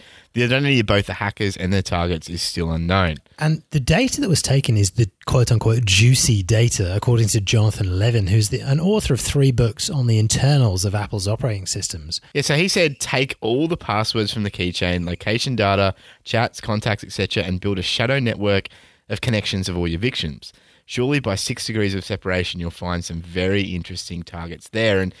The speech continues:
Speaker 1: it actually is a big deal because a lot of people have this kind of impression that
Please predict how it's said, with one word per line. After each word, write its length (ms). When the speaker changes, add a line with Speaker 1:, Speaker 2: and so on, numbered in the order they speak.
Speaker 1:
it 100
actually 300
is 120
a 60
big 220
deal 180
because 220
a 40
lot 140
of 80
people 300
have 260
this 180
kind 300
of 80
impression 560
that 240